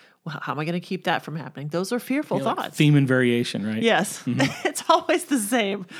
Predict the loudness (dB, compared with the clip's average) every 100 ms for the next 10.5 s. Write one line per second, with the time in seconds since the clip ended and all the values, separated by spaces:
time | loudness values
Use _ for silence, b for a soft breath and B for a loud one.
0 | B 0 2 2 -2 -2 0 0 -2 -8
1 | -4 -4 -2 -2 0 0 -4 -4 -2 0
2 | 2 0 -2 -4 -4 _ _ -20 -20 -20
3 | -6 -2 0 -2 -2 0 0 -4 -2 -2
4 | -2 0 0 0 0 -2 0 -2 -4 -10
5 | -6 -2 -2 -4 -4 0 0 0 -2 -4
6 | -6 -4 -4 -2 -6 -8 -8 -12 _ _
7 | _ _ _ -4 0 0 2 0 0 -4
8 | -6 -4 -6 -6 -4 -4 -4 -8 -8 -4
9 | -2 0 -2 -6 -8 -6 -6 -6 -12 _
10 | _ -4 -4 -6 -10